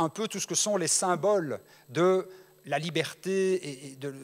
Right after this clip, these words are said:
et de, et des grands combats qui sont menés par la gauche et, et par le, et par la gauche radicale en particulier à, à cette époque-là. Et il y a notamment un texte que j'aime beaucoup sur les cheveux longs, où il se moque avec, euh, je le dis, une férocité tout à fait délicieuse des cheveux longs. Il explique d'abord qu'il a vu des premiers,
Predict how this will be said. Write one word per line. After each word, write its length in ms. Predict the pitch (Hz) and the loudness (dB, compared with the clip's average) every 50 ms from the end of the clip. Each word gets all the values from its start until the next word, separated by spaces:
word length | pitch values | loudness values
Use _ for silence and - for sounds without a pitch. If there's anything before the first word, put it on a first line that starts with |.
| 139 143 135 | -14 -14 -14
et 300 | 135 135 131 131 143 139 | -14 -14 -12 -8 -8 -8
de, 320 | 123 143 139 135 127 120 - | -4 -4 -2 -2 -4 -4 -6
et 80 | 147 139 | -8 -6
des 140 | 131 151 | -4 -2
grands 220 | - 147 160 180 170 | -2 0 0 2 2
combats 360 | - 165 151 147 180 190 180 | 2 0 2 4 4 4 4
qui 120 | - 160 | 2 0
sont 160 | - - 151 135 | -4 -4 -4 -4
menés 220 | 135 139 165 175 | -4 -2 -2 -2
par 160 | - 147 120 | -2 0 0
la 120 | 127 127 123 | 0 0 0
gauche 340 | 131 160 180 180 165 - | 2 4 4 4 4 2
et, 140 | 139 127 131 | -2 -2 -2
et 20 | 123 | 0
par 240 | - 160 131 123 | 2 2 0 0
le, 180 | 127 123 123 - | 0 -4 -2 -2
et 60 | 120 | -2
par 160 | - 135 120 | -2 0 0
la 80 | 123 120 | 0 0
gauche 200 | 123 147 143 - | 0 0 0 2
radicale 440 | - 131 120 117 - 160 156 151 139 | 0 0 0 0 0 0 0 0 0
en 80 | 120 | -2
particulier 460 | - 131 - - 123 - 147 135 151 147 | -4 -4 -6 -6 -12 -12 -10 -6 -4 -4
à, 100 | 139 - | -4 -6
à 80 | 135 123 | -6 -8
cette 200 | - 131 120 135 | -8 -8 -8 -10
époque-là. 340 | - - 120 - - 87 - _ - | -8 -10 -10 -12 -12 -20 -20 _ -6
Et 60 | 131 | 0
il 20 | 147 | 0
y 20 | |
a 60 | 156 | 0
notamment 440 | 143 139 - - 131 175 196 175 - | 0 0 0 0 2 2 2 2 2
un 100 | 135 135 | 0 -4
texte 200 | - 165 151 - | -4 -4 -4 -4
que 80 | - 131 | -4 -4
j'aime 180 | 123 131 127 | -2 -2 -4
beaucoup 360 | 127 131 131 - 196 208 208 - - - - - - - | -4 -6 -6 -4 -4 -4 -4 -4 -8 -20 -20 -20 -16 -8
sur 140 | - - 151 | -4 -2 0
les 100 | 139 147 | 0 2
cheveux 320 | - - 185 160 135 151 147 | 2 2 0 0 0 -2 -2
longs, 260 | 143 139 135 175 202 - - _ _ _ _ _ _ _ _ - | 0 0 -2 -2 -6 -14 -20 _ _ _ _ _ _ _ _ -14
où 80 | 120 | -10
il 80 | 127 - | -4 -2
se 140 | - - 143 | -2 0 0
moque 320 | 131 151 175 180 - 156 | 0 2 0 0 0 -2
avec, 320 | 131 113 123 123 - - | -6 -6 -8 -12 -10 -8
euh, 180 | 123 117 113 113 | -8 -6 -6 -8
je 100 | 107 107 | -10 -12
le 60 | 107 | -14
dis, 160 | 120 156 170 | -12 -10 -8
une 80 | 147 - | -8 -6
férocité 640 | - 156 151 139 147 139 - - - - - 170 147 | -2 0 0 0 0 -2 -4 -6 -6 -8 -8 -10 -10
tout 140 | - - - | -10 -8 -10
à 60 | 135 | -10
fait 160 | - - 135 | -8 -8 -10
délicieuse 500 | 120 127 120 120 - - 165 180 185 156 | -10 -10 -8 -6 -6 -4 -2 -2 -4 -4
des 80 | 120 120 | -4 -4
cheveux 320 | - - 131 113 113 117 | -4 -4 -4 -4 -4 -2
longs. 240 | 117 151 185 233 240 - - - - - - _ - | -2 0 -2 -2 -4 -8 -16 -20 -20 -20 -20 _ -10
Il 60 | - | -8
explique 260 | 135 - - 180 151 | -6 -6 -6 -6 -4
d'abord 200 | - - 170 165 | -2 2 0 0
qu'il 160 | - - 127 | 0 0 -2
a 40 | 120 | -2
vu 180 | 113 151 185 151 | -2 -4 -6 -6
des 100 | 123 117 | -8 -8
premiers, 540 | - - 143 127 139 151 165 165 156 135 | -6 -4 -4 -4 -2 -4 -4 -4 -4 -6